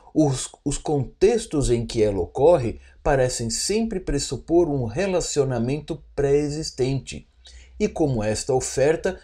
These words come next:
serve para externar os sentimentos e fortalecer os laços. O texto de exemplo que podemos usar é o de Efésios dois oito, que nos diz assim:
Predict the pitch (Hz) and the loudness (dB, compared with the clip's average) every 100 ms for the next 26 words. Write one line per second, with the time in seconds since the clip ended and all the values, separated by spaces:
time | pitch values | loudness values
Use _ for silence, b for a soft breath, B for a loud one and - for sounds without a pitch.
0 | B - 165 151 143 139 131 123 123 - | B -2 2 4 2 -2 -2 -2 -2 -6
1 | _ - 254 269 - - 156 110 107 113 | _ -2 0 0 -4 0 2 2 0 0
2 | 147 - b - 110 - - - 233 226 | -2 -4 b -10 -8 -6 -4 0 0 -2
3 | 208 151 151 143 147 139 - b b 110 | -4 -2 -2 -4 -6 -6 -10 b b -6
4 | 107 - - 180 208 - 151 151 147 - | -4 -6 0 2 2 0 -6 -2 -2 -4
5 | - 113 113 131 92 85 82 - - - | 0 2 2 0 -2 -4 -6 -10 -12 -12
6 | - - _ B B B B 233 233 240 | -12 -18 _ B B B B -4 -2 2
7 | 240 - 139 123 117 98 104 92 95 101 | 2 2 -2 2 2 2 -4 -6 -8 -8
8 | - 90 92 107 131 175 120 151 190 - | -6 -4 -4 -4 0 0 0 -2 -2 -4
9 | - 127 127 165 165 - 131 143 156 143 | -2 0 0 -2 -2 -2 2 2 0 -2
10 | 131 160 151 185 190 - - - _ - | 2 2 4 4 4 -4 -18 -18 _ -16
11 | - 90 87 80 101 143 143 - 196 107 | -10 -6 -6 -4 0 0 0 -2 -2 -4